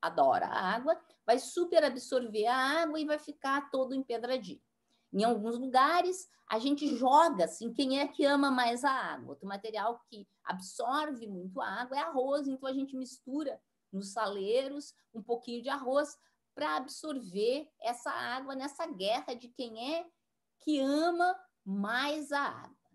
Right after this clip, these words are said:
né? Vamos ver agora outras, outras características, né, desse, ah, dessas propriedades, ah, super estranhas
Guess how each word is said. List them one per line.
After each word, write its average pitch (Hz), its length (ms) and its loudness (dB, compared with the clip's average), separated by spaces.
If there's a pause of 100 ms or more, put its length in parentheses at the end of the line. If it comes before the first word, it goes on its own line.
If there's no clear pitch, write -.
(140)
né? 233 260 -6 (340)
Vamos 311 220 -2
ver 466 80 0
agora 381 300 4
outras, 508 720 2
outras 427 560 -6
características, 294 1800 -8 (260)
né, 208 300 -4
desse, 208 800 -4 (380)
ah, 170 440 -4 (280)
dessas 196 400 -6
propriedades, 240 1500 -6 (300)
ah, 190 160 -4
super 302 560 -6
estranhas 214 1080 -6